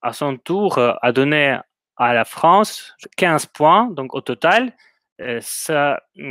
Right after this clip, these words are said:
côté jury, c'était, hum, dix points, et côté public, c'était cinq points. Bon, nous allons parler maintenant avec, euh, euh, Benoît Blazic, euh, donc du club, euh, Eurofan. Euh, Benoît, c'est quelqu'un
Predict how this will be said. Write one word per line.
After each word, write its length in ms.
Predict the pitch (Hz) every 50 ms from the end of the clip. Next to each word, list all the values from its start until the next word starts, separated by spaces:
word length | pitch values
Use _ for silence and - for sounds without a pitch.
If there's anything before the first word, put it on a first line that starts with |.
| 123 -
côté 800 | - 165 156 - - 175 165 156 147 143 135 123 117 113 107 127
jury, 580 | 113 110 139 160 156 139 156 147 131 120 - - -
c'était, 560 | - - - 117 - - 123 117 110 107 98 - _ _ _ _ _ _
hum, 340 | 117 110 107 104 104 107 107 101 _ _
dix 160 | - 190 233
points, 360 | 208 - 240 254 262 294 311 302
et 80 | 151 -
côté 520 | - 139 - - - 143 135 127 120 107
public, 440 | - - 120 113 117 135 202 240 - - - _ _ _ _ _
c'était 380 | - - 127 - - 139 143 - -
cinq 320 | - - 143 135 127 -
points. 240 | - - 107 104 98 - _
Bon, 100 | 123 - - - - - 110 -
nous 120 | 139 143
allons 120 | 156 156 147
parler 300 | - - 143 143 147 147
maintenant 480 | 139 135 127 - - 147 143 135 123 - - - - - - - - _ _
avec, 500 | 139 139 143 139 147 147 139 - - -
euh, 380 | 131 123 123 120 113 113 107 95 - - - _ _ - - _ _ _ -
euh, 140 | - 120 117
Benoît 320 | 110 131 131 135 147 139
Blazic, 600 | 123 127 135 127 120 117 139 165 165 - - - - -
euh, 600 | - 131 117 117 113 110 107 107 107 107 107 107
donc 280 | 110 117 120 117 - -
du 100 | 117 123
club, 320 | 117 - - 135 127 113 - 117 - - - - _ _ -
euh, 80 | 120 - - -
Eurofan. 600 | 123 110 123 113 - - 147 143 131 123 110 - _ _ _ _ _ _ -
Euh, 120 | 107 117
Benoît, 500 | 110 131 131 131 139 151 170 180 151 - - -
c'est 280 | - - - 139 127
quelqu'un 440 | - - 131 127 - 170 160 156 147